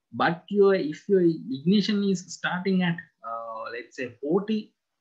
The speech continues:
microseconds, right? If it is starting at forty microsecond means for thirty mi-,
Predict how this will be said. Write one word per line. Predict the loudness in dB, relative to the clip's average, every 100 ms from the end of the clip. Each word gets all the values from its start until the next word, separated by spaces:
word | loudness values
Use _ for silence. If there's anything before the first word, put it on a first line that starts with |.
| -10
microseconds, | -8 -6 -8 -10 -12 -12 -16 -16 _ _ _ _ _ _ _ -6
right? | -4 -4 -8 -10
If | -10 -8
it | -8
is | -8 -4
starting | -4 -2 -4
at | -6 -6
forty | -4 -4 -2
microsecond | -2 -2 -4 -6 -6 -2 0 0
means | 0 0 -4 -8 _ _ _ _ _
for | -4 -4 -2
thirty | 0 2 4 4
mi-, | 2 0